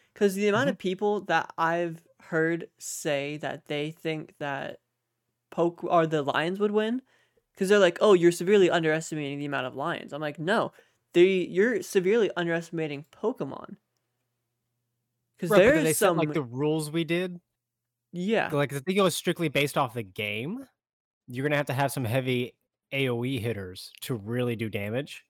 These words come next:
Speaker 1: And I s-, think even if we were to go by from the Pokemon strictly from the game, I feel like Pokemon would still win.
Speaker 2: That's an
Speaker 1: 'Cause
Speaker 2: interesting text.
Speaker 1: You said what?
Speaker 2: My friend just texted me,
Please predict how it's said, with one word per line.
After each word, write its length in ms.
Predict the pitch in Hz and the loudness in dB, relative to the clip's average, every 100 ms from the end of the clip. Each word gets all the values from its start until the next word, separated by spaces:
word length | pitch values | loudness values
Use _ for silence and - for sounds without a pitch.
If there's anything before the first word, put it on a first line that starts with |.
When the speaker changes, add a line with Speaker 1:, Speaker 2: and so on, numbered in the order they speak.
| _ _ _ _ _ _ _ _ _ _ | _ _ _ _ _ _ _ _ _ _
Speaker 1:
And 120 | - 208 | 0 0
I 40 | |
s-, 120 | 220 | 0
think 300 | - 247 262 - | -2 0 0 -2
even 280 | 220 226 | -2 0
if 120 | 233 214 | -2 -2
we 100 | 220 | -2
were 140 | 214 | 0
to 60 | 196 | 2
go 280 | 170 170 175 | 4 4 4
by 400 | 160 160 160 - - | 2 2 0 -4 -2
from 400 | 170 165 165 165 _ _ _ _ | -2 0 -4 -8 _ _ _ _
the 100 | 170 | -2
Pokemon 560 | 170 196 185 185 175 160 | 0 2 2 2 -2 -4
strictly 380 | - 190 175 180 | -2 0 2 0
from 180 | 175 170 | -2 -4
the 100 | 143 | -6
game, 480 | - 139 143 196 226 | -6 -6 -4 -4 -2
I 100 | 175 | -2
feel 140 | 170 | 2
like 160 | 254 247 | 0 0
Pokemon 420 | - 226 285 269 | 2 2 2 -2
would 120 | 233 190 | -2 -6
still 380 | - 214 240 | -4 -2 -2
win. 440 | 165 156 240 - 165 _ _ _ _ _ _ _ _ _ _ _ _ _ _ _ _ _ _ _ | -2 -6 -8 -12 -16 _ _ _ _ _ _ _ _ _ _ _ _ _ _ _ _ _ _ _
Speaker 2:
That's 140 | 262 | 2
an 0 | |
Speaker 1:
'Cause 100 | 208 | 4
Speaker 2:
interesting 360 | 156 147 120 117 | 4 2 -4 -6
text. 380 | - 160 - - _ _ _ _ _ _ _ - | -6 -8 -10 -20 _ _ _ _ _ _ _ -12
Speaker 1:
You 60 | 180 | -4
said 320 | 202 156 139 _ | -2 -2 -6 _
what? 380 | 160 160 311 494 _ _ _ _ _ _ - | -2 0 0 -4 _ _ _ _ _ _ -4
Speaker 2:
My 140 | 160 | 0
friend 220 | 170 208 185 | 2 4 4
just 180 | 156 | 2
texted 300 | - 160 139 | 2 0 0
me, 240 | 113 101 | -2 -2